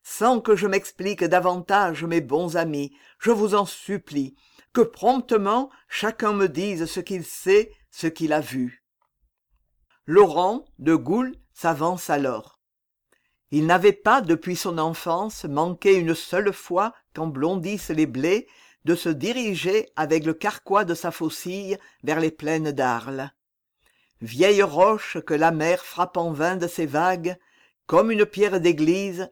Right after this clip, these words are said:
il avait le teint brûlé. Vieux capitaine de la faucille, que le soleil rôtisse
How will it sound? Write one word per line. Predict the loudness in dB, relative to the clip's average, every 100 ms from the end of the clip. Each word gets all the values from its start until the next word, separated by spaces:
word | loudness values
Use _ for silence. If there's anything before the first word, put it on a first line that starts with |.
| -2
il | 0
avait | 2 0
le | 0 -2
teint | -4 -4
brûlé. | -4 -4 -2 -2 -4 -6 _ _ _ _ _ _ _ _ _ _ _ _ _ -18
Vieux | -4 4 4
capitaine | 4 0 0 0 4 4 4
de | 2
la | 2
faucille, | 0 -4 -4 -6 -8 -8 -6 -8
que | -4
le | -2 -4
soleil | -2 0 2 2 0
rôtisse | -2 -4 -4 -6 -6 -8